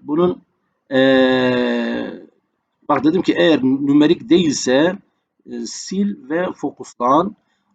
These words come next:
Key down ise yani enter tuşuna basılıysa eğer key kod on üç ise command bire fokuslan. Yani ben burada bir şey yazıp enter'a basınca buraya fokuslanıyor.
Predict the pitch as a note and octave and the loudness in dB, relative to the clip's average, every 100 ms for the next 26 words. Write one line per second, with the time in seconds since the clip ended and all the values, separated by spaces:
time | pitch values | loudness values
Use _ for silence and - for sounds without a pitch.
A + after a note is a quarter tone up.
0 | _ _ - F3 D#3 D#3 F#3 F#3 D3 - | _ _ 0 0 4 4 4 4 0 2
1 | A#2+ C3+ C3 E3 D#3+ D#3+ - D3 E3+ D3+ | 2 2 2 0 0 -4 -6 -2 0 0
2 | C#3+ D3 F3+ - A2 - _ _ _ - | 0 0 0 0 -4 -6 _ _ _ -2
3 | D3+ D#3 A#2+ - E3 - D#3 D3 D#3+ E3 | 2 2 0 4 4 4 -2 -2 -2 -4
4 | E3+ - A#2+ - D#3+ - D#3+ D3+ C#3 A#2 | -4 -6 -4 0 0 0 -4 -2 -2 0
5 | C3+ F3 D3+ B2 - - D3 D#3+ C#3 C3+ | 0 0 -2 -8 -6 0 0 0 -2 -2
6 | C3+ C#3 C3+ C#3 - C3 A#2+ A2+ A2 - | -2 -2 -2 0 4 4 4 0 0 0
7 | C3 C3 B2+ C#3 D#3+ D3+ C#3 A#2 - - | 2 0 0 0 2 2 0 -4 -16 -12
8 | A2 C#3 | -4 -2